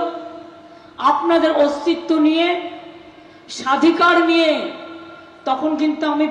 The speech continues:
পুরো সমর্থন দিয়েছিলাম। মা বোনেরা আসতো, তারা তরকারি কেটে দিত, আর সিপিএম কিন্তু আপনাদের কাজ পর্যন্ত করতে দিত না। কিন্তু আমি জানি কয়েকজন,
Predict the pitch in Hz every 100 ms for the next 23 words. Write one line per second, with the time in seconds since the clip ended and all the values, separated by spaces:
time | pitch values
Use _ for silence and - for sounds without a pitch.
0 | - 294 320 302 277 285 285 - 269 262
1 | 262 240 262 233 220 180 - - - -
2 | - - - 208 226 247 269 285 285 277
3 | 254 240 - 269 240 202 - - - 233
4 | 233 277 277 262 254 254 247 247 240 233
5 | 220 220 214 170 - - - 202 202 254
6 | 233 269 262 - 247 233 233 208 233 233
7 | 294 311 - - - - 269 294 - 277
8 | 240 269 254 240 240 214 226 214 214 208
9 | 196 - - - - - - - 247 339
10 | 381 392 381 403 403 381 370 - 302